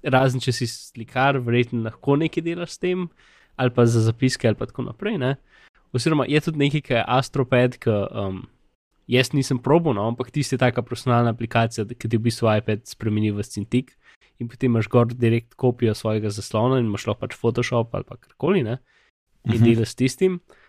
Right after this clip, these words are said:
Speaker 1: Em, in ne bi bilo hitro tako, ampak po pravici nisem sprobal, ampak kakor vem, je tista ta najbolj profesionalna stvar boljša, kot je displej ali pa karkoli drugega.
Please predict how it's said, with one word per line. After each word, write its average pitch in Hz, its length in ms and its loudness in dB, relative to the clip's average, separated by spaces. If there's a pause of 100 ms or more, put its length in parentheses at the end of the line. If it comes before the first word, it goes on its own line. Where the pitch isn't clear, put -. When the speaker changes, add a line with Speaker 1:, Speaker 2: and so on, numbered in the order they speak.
(380)
Speaker 1:
Em, 120 360 2 (280)
in 117 300 0
ne 135 100 6
bi 143 100 0
bilo 135 140 0
hitro - 320 -4
tako, 127 280 0
ampak 113 260 0
po - 100 -12
pravici 120 320 0
nisem 110 280 -2
sprobal, 104 360 -4
ampak 107 240 -8 (120)
kakor 127 280 0
vem, 120 220 4
je 107 80 2
tista 107 320 -4
ta 110 100 0
najbolj 104 320 0
profesionalna 98 480 -4
stvar - 260 -4
boljša, 104 360 -2
kot - 160 -16
je 101 120 2
displej 98 380 -6
ali 95 100 -8
pa - 120 -16
karkoli 107 400 -10
drugega. 110 340 -12